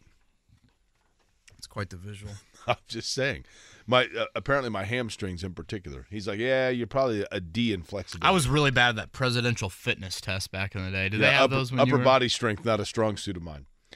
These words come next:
Speaker 2: Uh, but anyway, as you were, you were saying?
Speaker 1: Yeah, that Bob stretching visual.
Speaker 2: <laughs>
Speaker 1: I, I do think, um, one big bummer this spring for Gardner Minshew and Anthony Richardson,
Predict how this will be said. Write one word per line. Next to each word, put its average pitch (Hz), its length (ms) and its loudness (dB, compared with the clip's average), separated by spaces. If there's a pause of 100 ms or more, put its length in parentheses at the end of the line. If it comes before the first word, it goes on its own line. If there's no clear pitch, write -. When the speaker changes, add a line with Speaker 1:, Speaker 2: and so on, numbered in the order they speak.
(160)
Speaker 2:
Uh, 110 80 -2
but 135 100 -2
anyway, 120 320 2
as 120 220 6
you 123 80 2
were, 127 180 4
you 120 140 2
were 107 100 4
saying? 117 340 -4 (1400)
Speaker 1:
Yeah, 90 140 -14
that 98 220 -4
Bob 113 280 4
stretching 104 480 -2
visual. 95 480 -4 (380)
Speaker 2:
<laughs> - 180 -12 (680)
Speaker 1:
I, 180 140 8 (100)
I 190 120 6
do 202 220 4
think, 165 520 2
um, 127 320 2 (100)
one 156 400 2 (180)
big 127 580 4
bummer 123 460 2 (120)
this 127 240 -2
spring 123 420 2
for 117 140 -4
Gardner 120 300 2
Minshew 117 480 2
and 104 100 2
Anthony 104 380 0
Richardson, 98 760 -6